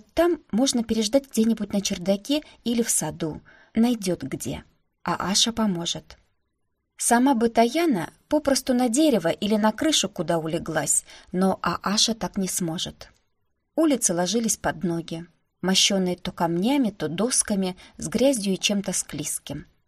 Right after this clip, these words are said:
Ааша брезгливо встряхивала лапами, но по сторонам поглядывала,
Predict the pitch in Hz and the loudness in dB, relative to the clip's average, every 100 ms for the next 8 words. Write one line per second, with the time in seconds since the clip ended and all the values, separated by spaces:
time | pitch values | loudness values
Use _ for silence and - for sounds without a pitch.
0 | _ _ 175 175 185 - 175 180 151 185 | _ _ -2 0 0 0 0 -2 0 0
1 | 170 - 185 170 - 165 160 165 247 311 | 0 -2 0 0 -2 -2 -2 0 -2 -2
2 | 214 147 147 - - - 196 277 - - | -4 -4 -8 -16 -20 -4 -2 0 0 2
3 | 220 247 254 240 180 175 156 175 214 240 | 4 2 0 -2 -2 -2 0 0 0 -2